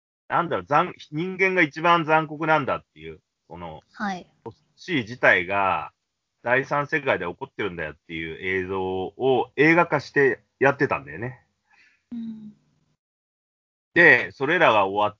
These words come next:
Speaker 1: て、あ、あ、多分食人族が極めつけだったのかな。食人族以前以降ってちょっとあったと思うんだけど。で、
Speaker 2: うん。
Speaker 1: あの、ビデオブームになったら
Speaker 2: でも急に映画ですよね、フィクション。
Speaker 1: はい？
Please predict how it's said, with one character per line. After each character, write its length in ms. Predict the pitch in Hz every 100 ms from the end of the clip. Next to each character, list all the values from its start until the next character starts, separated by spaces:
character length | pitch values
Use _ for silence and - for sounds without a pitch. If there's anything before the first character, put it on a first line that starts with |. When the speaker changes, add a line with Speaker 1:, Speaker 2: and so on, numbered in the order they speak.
| _
Speaker 1:
て、 580 | 135 131 107 85 80 80 _ _ _ _ _ _ _ _ _ -
あ、 200 | 147 131
あ、 40 |
多 120 | 175
分 80 | 143
食 300 | - 147 208
人 200 | 226 262
族 580 | 190 117 113 98 92 92
が 240 | 90 87 - _ _
極 240 | - 123 127
め 120 | 131
つ 80 | -
け 120 | 143
だ 100 | 143
っ 80 | -
た 60 | 92
の 120 | 76
か 100 | 85
な。 220 | 85 78
食 260 | - 107 139
人 220 | 180 156
族 380 | 151 - 151 147
以 100 | 151
前 200 | 147 101
以 40 | 95
降 140 | 82
っ 60 | -
て 100 | 82
ち 80 |
ょ 40 | 82
っ 20 |
と 80 | 85
あ 40 |
っ 40 | 82
た 100 | 78
と 80 |
思 80 | 78
う 20 |
ん 20 | 67
だ 80 |
け 80 | 71
ど。 80 | 73 - - - -
で、 160 | 185
Speaker 2:
う 120 | 131 120
ん。 80 | -
Speaker 1:
あ 140 | 233 208
の、 200 | 98 92
ビ 140 | -
デ 120 | 392
オ 100 | 269
ブ 180 | 233 226
ー 20 |
ム 80 | 196
に 80 | 285
な 100 | 285
っ 20 |
た 0 |
ら 0 |
Speaker 2:
で 40 |
も 80 | 269
急 320 | 269 262 262
に 40 | 247
映 120 | 240
画 160 | 233 226
で 140 | 226
す 120 | -
よ 100 | -
ね、 300 | 214 220 240 -
フ 60 |
ィ 100 | 226
ク 80 | -
シ 140 | - -
ョ 40 |
ン。 40 | - _ _ _ _ _ _ _ _ _ -
Speaker 1:
は 100 |
い？ 60 | 277